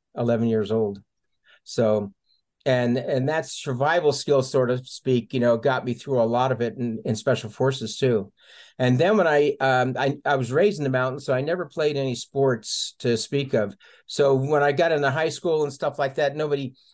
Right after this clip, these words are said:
nobody wanted me on their team 'cause I didn't know anything about baseball, football, nothing. I didn't know any of that.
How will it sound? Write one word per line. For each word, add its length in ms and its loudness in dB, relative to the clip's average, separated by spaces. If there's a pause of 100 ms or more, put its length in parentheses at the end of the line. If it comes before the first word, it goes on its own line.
(100)
nobody 260 2
wanted 300 0
me 80 2
on 120 2
their 120 0
team 340 0
'cause 160 -2
I 80 4
didn't 120 -2
know 100 0
anything 300 -2
about 260 -4
baseball, 560 -2
football, 560 0
nothing. 280 -2
I 40 0
didn't 120 -4
know 100 -2
any 140 -2
of 40 -6
that. 200 -6